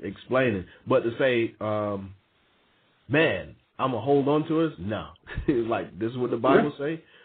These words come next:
Speaker 1: Oh, well, <laughs> you, you gone. <laughs> Christmas gone.
Speaker 2: Mm-hmm.
Speaker 1: Easter gone.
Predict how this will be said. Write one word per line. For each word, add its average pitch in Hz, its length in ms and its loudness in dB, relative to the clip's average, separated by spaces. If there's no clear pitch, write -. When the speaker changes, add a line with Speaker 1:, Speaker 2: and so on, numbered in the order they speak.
Speaker 1:
Oh, 98 160 -2
well, 180 460 2
<laughs> - 200 -18
you, 147 540 -4
you 135 180 -6
gone. 147 540 2
<laughs> - 540 -18
Christmas 151 480 -4
gone. 135 420 -4
Speaker 2:
Mm-hmm. 151 80 -6
Speaker 1:
Easter 123 380 -2
gone. 113 500 0